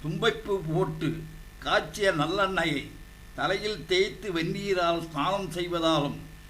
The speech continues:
ஜலதோஷம் போய்விடும். ஜலதோஷத்தை போக்க பாட்டியின் சில எளிய வைத்திய முறைகளை உங்களுக்கு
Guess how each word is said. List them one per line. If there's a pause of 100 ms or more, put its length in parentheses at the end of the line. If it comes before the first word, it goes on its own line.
(200)
ஜலதோஷம் (100)
போய்விடும். (960)
ஜலதோஷத்தை (200)
போக்க (580)
பாட்டியின் (120)
சில (200)
எளிய (120)
வைத்திய
முறைகளை
உங்களுக்கு